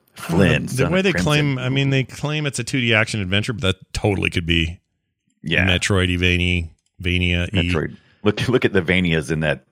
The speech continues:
Speaker 1: Metroidvania.
Speaker 2: Yeah, check
Speaker 1: Oof.
Speaker 2: out these big, thick Vanias. <laughs> Um,
Speaker 1: <laughs>
Speaker 2: I'm, uh, I'm gonna play that. If it's on Game Pass, may as well. Why not?
Speaker 1: Yeah,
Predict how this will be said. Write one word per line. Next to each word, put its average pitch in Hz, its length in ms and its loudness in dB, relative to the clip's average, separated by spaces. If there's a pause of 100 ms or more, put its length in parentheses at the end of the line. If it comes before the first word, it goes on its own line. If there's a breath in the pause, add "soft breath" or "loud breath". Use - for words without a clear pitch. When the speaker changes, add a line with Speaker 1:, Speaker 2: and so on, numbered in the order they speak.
Speaker 1:
Metroidvania. 76 720 -2
Speaker 2:
Yeah, 101 180 4
check 95 180 2
Speaker 1:
Oof. - 60 -4
Speaker 2:
out 104 120 4
these 90 140 0
big, 98 280 2
thick 98 220 -2
Vanias. 92 560 2 (220 loud breath)
<laughs> - 240 -4 (560 loud breath)
Um, 120 360 0 (240)
Speaker 1:
<laughs> - 240 -6
Speaker 2:
I'm, 156 400 0
uh, 131 180 4
I'm 104 80 -2
gonna 143 240 2
play 120 220 2
that. 127 260 2
If 123 80 0
it's - 100 -2
on 160 140 4
Game 127 160 2
Pass, 104 260 2
may 104 120 2
as 98 80 2
well. 98 280 2
Why 101 140 0
not? 107 180 -2
Speaker 1:
Yeah, 151 260 0